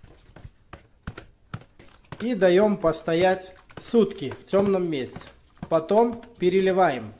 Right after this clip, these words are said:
в лейку и обрабатываем те места, где больше всего ходят муравьи, где ихнее скопление, муравейники и так далее, данным препаратом.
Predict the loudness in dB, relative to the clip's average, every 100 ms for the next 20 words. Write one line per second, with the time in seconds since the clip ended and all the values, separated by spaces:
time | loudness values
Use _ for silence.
0 | -20 -18 -16 -6 0 2 0 2 0 0
1 | -6 -12 -8 -6 -4 -6 -10 -14 -10 -6
2 | -4 -2 0 0 -2 -4 -4 -6 -12 -20
3 | -20 -20 -10 -2 0 0 -4 -8 -8 -8
4 | -8 -4 -2 0 -2 -2 -10 -10 -8 -6
5 | -6 -2 -2 -2 -6 -4 -4 -4 -4 -10
6 | -14 -20 -20 -16 -14 -4 -2 -2 -4 -4
7 | -6 -6 -6 -8 -6 -6 -4 -6 -8 -8
8 | -6 -4 -2 -4 -6 -10 -14 -18 -18 -20
9 | -20 -12 -10 -4 -4 -2 -2 -2 -6 -14
10 | -20 -20 _ -2 0 2 0 -4 -4 -2
11 | -2 -2 -4 -6 -14